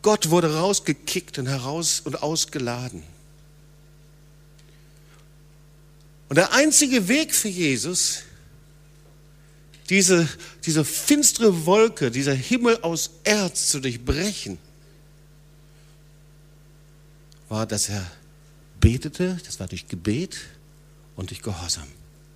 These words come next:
Er tat das, was der Vater sagte. Das ist bis heute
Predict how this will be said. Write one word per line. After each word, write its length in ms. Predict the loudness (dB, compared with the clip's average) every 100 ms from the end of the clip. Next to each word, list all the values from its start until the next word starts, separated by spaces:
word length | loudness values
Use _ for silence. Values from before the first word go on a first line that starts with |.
| -20 -20 -20 -20 -6 -6 -6
Er 120 | -6
tat 280 | -2 -2 -2
das, 320 | -2 0 -4 -10 -20 -20 -20 -10
was 160 | -6
der 100 | -6
Vater 520 | -8 -8 -8 -6 -8 -6
sagte. 360 | -8 -8 -12 -14 -14
Das 140 | -8 -6
ist 120 | -4
bis 240 | -4 2
heute 400 | 2 2 2 0